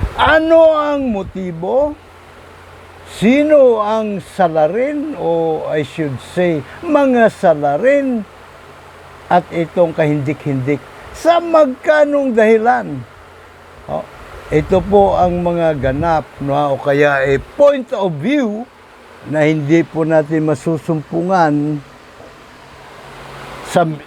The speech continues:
mainstream media. Apo, madalang pa sa patak ng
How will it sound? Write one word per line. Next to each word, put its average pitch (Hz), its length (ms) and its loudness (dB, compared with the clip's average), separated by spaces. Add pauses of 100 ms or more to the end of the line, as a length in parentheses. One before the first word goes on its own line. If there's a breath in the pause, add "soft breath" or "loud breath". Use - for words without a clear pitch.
(200)
mainstream 170 1300 0 (1300)
media. 160 640 0 (400)
Apo, 247 400 0 (2250)
madalang 185 720 2
pa 202 160 -4
sa 202 160 0
patak 196 480 -2
ng 196 160 -6